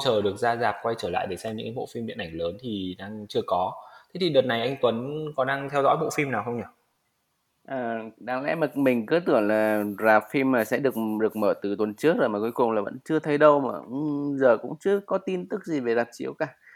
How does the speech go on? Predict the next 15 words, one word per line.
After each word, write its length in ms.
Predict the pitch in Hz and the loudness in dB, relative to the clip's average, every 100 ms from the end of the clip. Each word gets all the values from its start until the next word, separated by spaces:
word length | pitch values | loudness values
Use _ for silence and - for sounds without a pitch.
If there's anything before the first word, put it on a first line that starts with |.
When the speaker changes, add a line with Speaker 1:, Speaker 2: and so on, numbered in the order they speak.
| _ _ | _ _
Speaker 2:
Cũng 120 | - 160 | -8 -2
hơi 140 | 147 | -2
buồn, 280 | 143 123 117 | 2 0 0
trong 160 | 127 | -4
khi 300 | 135 151 143 | -4 -2 -2
đấy 240 | 135 123 127 | 2 2 2
thì 100 | 156 | -2
các 180 | 135 151 - | -2 -4 -4
cái 300 | 170 160 156 156 | -8 -6 -6 -4
bộ 140 | 147 - | -6 -6
phim 200 | 139 131 | -6 -2
bom 200 | 135 127 123 | 2 2 2
tấn 240 | 113 127 151 | 0 -2 -6
thì 320 | 120 107 104 | -6 -6 -4
lại 400 | 101 - - | -4 -4 -6